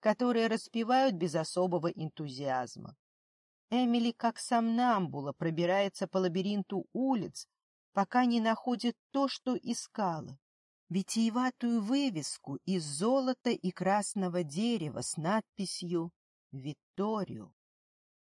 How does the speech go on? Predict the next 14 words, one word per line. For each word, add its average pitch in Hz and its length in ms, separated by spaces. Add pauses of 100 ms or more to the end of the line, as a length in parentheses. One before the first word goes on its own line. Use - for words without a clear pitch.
(100)
На 240 160
пляже 269 380
все 202 240
обедают. 143 540 (260)
Петра 269 320
взяла 226 380
с - 40
собой 226 400
самую 233 480
разную 147 580
еду. 117 380 (380)
Оливки, 247 680 (180)
жареную 233 500
курицу, 226 600